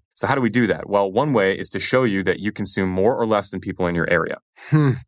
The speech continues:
Speaker 1: So by saying you consume thirty-five percent more than your neighbor, that's gonna potentially shame you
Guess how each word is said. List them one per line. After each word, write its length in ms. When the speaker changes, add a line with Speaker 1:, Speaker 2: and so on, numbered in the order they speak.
Speaker 1:
So 120
by 120
saying 320
you 100
consume 400
thirty-five 480
percent 260
more 200
than 100
your 80
neighbor, 460
that's 240
gonna 320
potentially 320
shame 400
you 280